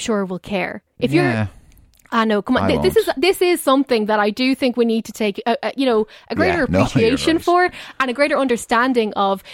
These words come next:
Speaker 1: It's not enough just to hit terms and conditions and then bitch and moan when something goes wrong.
Speaker 2: Mm.
Speaker 1: You can take an element of control. It just takes a bit of your time.
Speaker 2: Here's some great advice, Jess, from someone on fi-, oh eight seven,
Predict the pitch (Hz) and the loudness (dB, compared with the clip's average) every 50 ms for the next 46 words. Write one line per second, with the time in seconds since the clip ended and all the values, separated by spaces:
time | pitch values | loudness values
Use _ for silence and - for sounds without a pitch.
0 | - - _ - 247 - - 262 262 269 302 311 311 277 262 254 254 - - - | -20 -6 _ -4 -2 0 2 2 4 4 4 4 2 2 2 0 -2 -4 -4 -2
1 | 247 233 - - 226 220 208 - - 214 208 196 214 202 202 185 202 190 - 214 | -2 -2 -2 -4 -6 -6 -6 -4 -4 -4 -4 -4 -4 -4 -4 -2 -4 -4 -4 -6
2 | 190 190 - 214 214 208 196 190 190 - 233 220 - - 233 208 202 202 202 196 | -8 -6 -6 -6 -4 -4 -4 -4 -2 -2 -2 -2 -2 -4 -6 -4 -4 -4 -4 -6
3 | 196 - - 202 180 - 190 190 185 185 185 - 208 190 190 190 190 175 175 175 | -6 -8 -8 -8 -6 -6 -6 -4 -2 -2 -2 -2 -2 -2 -2 0 0 -2 -2 -2
4 | 170 82 - 240 233 - 277 240 - 254 240 247 - 233 - - 226 247 294 294 | -2 -2 -2 -2 -2 0 -2 -2 0 0 0 0 0 -2 -2 -2 -2 0 2 2
5 | 311 294 330 311 - 339 320 - 330 320 330 339 339 330 - _ _ _ 220 - | 2 0 0 -2 -2 -2 -2 0 2 2 2 2 0 -4 -8 _ _ _ -6 -4
6 | 226 - - 214 185 - 196 208 196 196 190 185 - 185 170 175 175 - _ - | -4 -4 -4 -6 -6 -6 -6 -6 -6 -6 -6 -8 -8 -8 -10 -10 -10 -12 _ -4
7 | 107 135 147 - - 151 131 - 104 101 95 87 - 92 98 110 104 - - 82 | -4 -2 -2 -2 -4 -4 -4 -2 0 0 0 0 0 0 0 0 0 -2 -4 -4
8 | 85 92 - - - - - - - 98 - - 107 104 98 95 95 90 - 101 | -4 -4 -6 -8 -10 -14 -14 -8 -8 -6 -4 -2 -2 -2 -2 -2 -4 -6 -4 -6
9 | 98 - - - 113 113 104 - - 107 95 101 101 98 | -6 -6 -4 -2 -2 -2 -2 -2 -2 -2 -2 -2 -4 -4